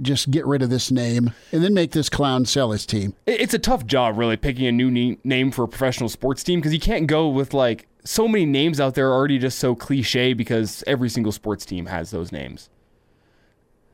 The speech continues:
Speaker 2: Like
Speaker 1: I think you go with Felons, the Washington Felons, because you have both sides of the aisle there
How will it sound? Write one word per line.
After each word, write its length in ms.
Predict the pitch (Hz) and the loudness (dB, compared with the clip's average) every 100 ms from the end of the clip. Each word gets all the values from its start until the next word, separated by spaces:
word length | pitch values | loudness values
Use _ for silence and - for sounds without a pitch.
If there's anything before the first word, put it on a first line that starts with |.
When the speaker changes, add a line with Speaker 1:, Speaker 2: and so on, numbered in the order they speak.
| _ | _
Speaker 2:
Like 100 | 156 | 0
Speaker 1:
I 60 | 175 | 2
think 200 | 247 202 | 2 2
you 80 | 175 | 2
go 140 | 160 | 2
with 160 | 151 - | 2 -2
Felons, 560 | - 131 104 - 87 | -2 -2 -2 -4 -6
the 140 | - 127 | -2 2
Washington 640 | 143 165 - 156 131 127 | 4 2 0 0 2 0
Felons, 680 | - 110 73 - - - - _ _ _ _ _ _ _ _ _ _ _ | 0 -4 -4 -8 -8 -10 -10 _ _ _ _ _ _ _ _ _ _ _
because 600 | 139 131 147 143 139 117 104 | -2 0 2 2 2 0 -2
you 440 | - 147 147 151 | 0 2 4 2
have 640 | 120 143 127 123 110 - - _ _ _ _ _ _ _ - _ _ _ - _ | 2 2 2 0 -2 -6 -14 _ _ _ _ _ _ _ -20 _ _ _ -20 _
both 300 | 135 151 170 | 0 2 2
sides 460 | - 185 165 165 131 | 2 2 2 2 2
of 60 | |
the 140 | 147 143 | 2 4
aisle 520 | 135 117 98 117 127 - - - - - - | 2 2 2 0 -4 -14 -20 -20 -20 -20 -8
there 540 | 123 139 120 107 120 | 0 0 2 0 -2